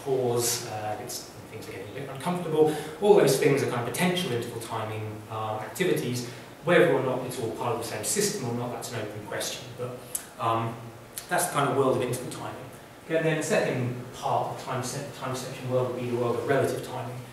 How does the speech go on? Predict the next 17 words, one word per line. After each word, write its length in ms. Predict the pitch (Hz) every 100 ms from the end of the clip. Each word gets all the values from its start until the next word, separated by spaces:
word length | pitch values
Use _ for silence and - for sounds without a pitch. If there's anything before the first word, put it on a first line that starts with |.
| - -
which 120 | 123 135
is 100 | 123
really, 500 | 147 139 123 113 -
um, 420 | 110 110 113 113 - - - - - - -
did 140 | 165
stuff 220 | 160 127 -
happen 260 | 120 120
at 100 | 120
the 80 | -
same 180 | - -
time, 560 | - 156 156 156 151
perceived 300 | - - 110
simultaneity, 840 | - 107 98 107 123 120 - 120 -
or 400 | 117 110 110 107 107 -
what 200 | 123 139
happened 280 | 131 - 110
first? 600 | - - - - - -